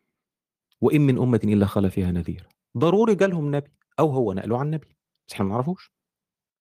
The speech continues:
في عصر التنوير، آه، ال-، الأوروبي تنامت أصوات النقد لل-، للأديان و-، وبدأوا الناس يتكلموا، آه، بالمنطق والعقل والتحليل الفلسفي ومش عارف إيه.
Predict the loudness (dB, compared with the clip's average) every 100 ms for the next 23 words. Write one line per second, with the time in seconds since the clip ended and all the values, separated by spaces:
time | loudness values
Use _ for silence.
0 | _ _ _ _ _ _ _ _ _ _
1 | 0 0 2 -2 0 0 0 0 -2 -6
2 | _ _ -16 -6 -2 -2 -2 -4 -4 -6
3 | -6 -6 -2 0 0 -2 -4 0 2 4
4 | 4 2 -2 -4 -2 0 2 2 0 -2
5 | -4 -4 -6 -12 -8 -6 -2 0 2 2
6 | 0 -2 -6 -4 0 2 2 2 2 2
7 | 0 -6 -4 -2 0 0 0 0 -4 -8
8 | -6 -6 -4 -2 0 -4 -10 _ -2 0
9 | -4 -6 -6 -12 -12 -12 0 0 2 -6
10 | -4 -4 -4 -6 -6 -8 -6 -8